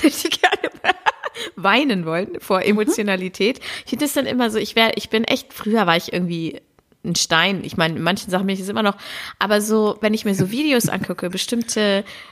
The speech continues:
Speaker 1: ähm, Dinge, auch auf Instagram, ja, und das kann auch, also wirklich so alte Leute, die irgendwas Schönes erfahren oder, keine Ahnung, da muss ich direkt,
Speaker 2: Mhm.
Speaker 1: äh, immer mitweinen. So, und jetzt ist ja demnächst, äh,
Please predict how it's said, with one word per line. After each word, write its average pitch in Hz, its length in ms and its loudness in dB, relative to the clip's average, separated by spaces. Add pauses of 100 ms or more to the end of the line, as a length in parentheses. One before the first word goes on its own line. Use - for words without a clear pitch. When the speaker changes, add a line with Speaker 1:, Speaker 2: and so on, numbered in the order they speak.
(120)
Speaker 1:
ähm, 190 600 0 (160)
Dinge, 247 340 4
auch - 100 2
auf 185 180 0
Instagram, 156 680 0
ja, 208 260 0
und - 140 -4
das 202 180 -2
kann 254 240 0
auch, - 220 0 (180)
also 208 240 0
wirklich 240 300 -2
so 185 260 -2 (480)
alte 190 300 0
Leute, 190 720 2
die 190 160 -6
irgendwas 180 320 0
Schönes 196 280 2
erfahren 180 720 4
oder, 165 140 -2
keine - 360 0
Ahnung, - 320 0
da 240 180 2
muss 233 180 2
ich - 140 -10
direkt, - 380 -6
Speaker 2:
Mhm. 220 80 0
Speaker 1:
äh, 247 280 2 (420)
immer 208 240 4
mitweinen. 156 520 -2 (360)
So, 160 220 0
und 202 260 0
jetzt 247 180 2
ist - 220 0
ja 302 260 4 (800)
demnächst, 202 880 0
äh, 208 520 0